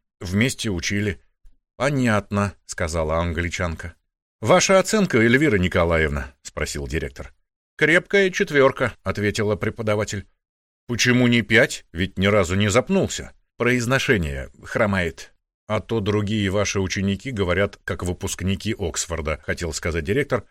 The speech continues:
но передумал. Посмотрел на завуча. «Ваша очередь, Капитолина Теодоровна». «Кого из русских классиков читали?» спросила та Коровку. «Пушкина, Лермонтова, Некрасова», стал перечислять парень.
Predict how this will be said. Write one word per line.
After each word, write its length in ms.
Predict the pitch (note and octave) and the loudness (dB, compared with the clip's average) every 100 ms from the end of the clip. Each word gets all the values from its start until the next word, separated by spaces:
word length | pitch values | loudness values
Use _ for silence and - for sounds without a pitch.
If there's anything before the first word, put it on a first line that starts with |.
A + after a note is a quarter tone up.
| _ | _
но 160 | G2+ G2 | -4 -2
передумал. 500 | F#2+ G2 D2+ C#2+ C2 _ _ _ _ | 0 -2 -2 -6 -10 _ _ _ _
Посмотрел 540 | G2 - G#2 G#2 C#3+ | -4 0 0 0 0
на 160 | D#3 D3+ | 0 -2
завуча. 520 | D2+ C#2+ - - C#2+ - _ _ _ | -2 -4 -6 -10 -10 -16 _ _ _
«Ваша 420 | C3 C#3 G3+ F#3+ F#3 | -2 4 4 4 2
очередь, 540 | E3+ F#3 D3 - - | 2 -2 -2 -6 -8
Капитолина 640 | - A2+ D3 D3 C#3+ A2 G2+ | -8 -2 0 2 2 2 2
Теодоровна». 640 | A#2 A2+ G#2 E2+ D#2+ D2+ - _ _ _ _ _ _ D3+ | 4 4 4 2 0 -4 -8 _ _ _ _ _ _ -4
«Кого 360 | G3+ G#3 B3 - | 2 4 4 4
из 240 | G3 F#3 | 2 4
русских 460 | A3 G#3+ - F3+ - | 6 4 2 0 2
классиков 600 | G3+ F#3 - G2+ G#2 - | 4 6 4 0 0 -2
читали?» 580 | - - B2 G#2+ G#2 - _ | 0 2 4 4 2 -4 _
спросила 580 | - - G2+ - F#2+ F#2+ | -8 0 2 2 0 0
та 140 | G2 | 0
Коровку. 480 | - F#2+ F2+ - E2 - _ _ _ _ | 0 0 0 -4 -8 -10 _ _ _ _
«Пушкина, 760 | C3 A#2 - A2+ G#2+ G#2 G2+ | 2 2 2 2 4 4 2
Лермонтова, 800 | F#2+ F#2 F2 F#2 F2+ E2+ D#2+ D#2 C#2 | 2 4 4 2 0 0 0 -2 -2
Некрасова», 800 | D#2+ - D2+ D2+ - D#2+ D2+ C#2 | -4 -2 -2 0 0 0 -2 -4
стал 300 | - E2+ D2 | -6 -6 -6
перечислять 640 | - D#2+ - E2+ D#2+ D2+ | -6 -6 -6 -4 -4 -4
парень. 400 | D#2+ D2 C#2 C2 | -6 -8 -8 -14